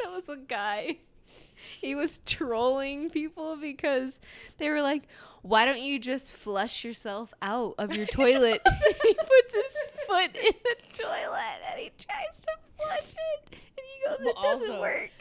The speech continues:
Speaker 2: putting your foot in your own
Speaker 1: <laughs>
Speaker 2: metal toilet. Mm-mm. I may be in prison, but I'm not doing that.
Speaker 1: That's disgusting. <laughs>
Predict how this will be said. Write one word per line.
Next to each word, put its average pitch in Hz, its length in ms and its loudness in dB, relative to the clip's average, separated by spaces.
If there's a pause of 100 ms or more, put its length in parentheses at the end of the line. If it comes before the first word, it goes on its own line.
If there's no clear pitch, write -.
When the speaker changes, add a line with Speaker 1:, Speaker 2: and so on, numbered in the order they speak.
(120)
Speaker 2:
putting 247 280 -6
your 254 140 -10
foot - 280 -8
in 233 100 -12
your 740 160 2
own 880 400 2
Speaker 1:
<laughs> - 60 -4
Speaker 2:
metal 202 280 -4
toilet. 202 640 -8 (140)
Mm-mm. 190 460 -16 (720)
I 202 60 -8
may 233 220 -6
be 247 120 -6
in 226 120 -8
prison, 220 360 -8
but 180 100 -8
I'm 175 160 -12
not 185 220 -10
doing 175 280 -14
that. 90 200 -14 (400)
Speaker 1:
That's - 300 -12
disgusting. 466 1800 -12
<laughs> - 0 -